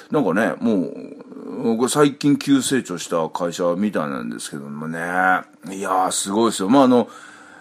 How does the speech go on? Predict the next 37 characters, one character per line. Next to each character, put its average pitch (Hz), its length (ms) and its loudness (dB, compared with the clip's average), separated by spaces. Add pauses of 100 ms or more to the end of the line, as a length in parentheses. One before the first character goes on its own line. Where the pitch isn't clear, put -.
(240)
ね、 - 240 4 (140)
え - 80 -4
っ 90 40 -4
と、 87 100 -4
今 98 180 2
ゴ 101 180 4
ー 104 40 4
ル 98 60 -2
デ 101 120 2
ン - 20 2
ウ 101 40 2
ィ 98 80 2
ー 85 40 -6
ク - 120 -10
入 87 140 -6
っ 80 40 -10
て 90 100 -8
ま 95 140 0
す - 80 -8
か 71 100 0
ら、 82 200 2
ま 104 120 -2
あ、 - 40 -2
車 107 300 0
で 107 120 0
ね、 131 100 4
出 104 140 0
か 107 100 2
け 110 80 2
ら 107 140 6
れ 87 60 0
た 82 100 -6
時 82 160 -8
に 76 440 -6
夜 117 200 2
と 87 100 -6
か、 - 220 -6